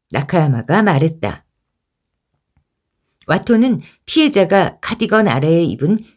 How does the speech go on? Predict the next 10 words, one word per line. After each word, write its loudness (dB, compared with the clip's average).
긴 2
소매 2
셔츠의 -2
가슴 -2
주머니에서 0
피해자의 0
승차권을 0
발견했다. -2
내리는 4
곳은 0